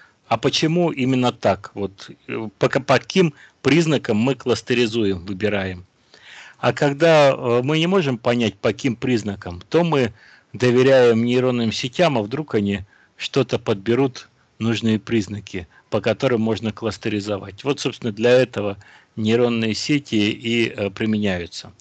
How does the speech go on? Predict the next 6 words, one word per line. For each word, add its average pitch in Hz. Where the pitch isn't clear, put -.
А, 104
ну 165
вот 143
у -
нас, 131
э, 104